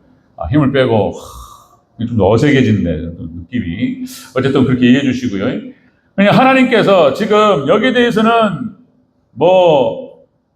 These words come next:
분명히 말씀하시는 거예요. 이거는, 이거는 긍휼이 없어요. 그래,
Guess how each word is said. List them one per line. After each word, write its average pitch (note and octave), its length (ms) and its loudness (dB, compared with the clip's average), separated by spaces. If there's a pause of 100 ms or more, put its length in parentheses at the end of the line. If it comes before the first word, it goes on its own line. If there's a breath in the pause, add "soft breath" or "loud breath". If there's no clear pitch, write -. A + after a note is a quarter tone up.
(880)
분명히 C#4 340 4
말씀하시는 G#3+ 640 2
거예요. F#3+ 580 0 (180)
이거는, F#3+ 460 -2
이거는 G#3+ 400 2
긍휼이 B3+ 360 4
없어요. F3+ 760 0 (460)
그래, F3+ 640 -2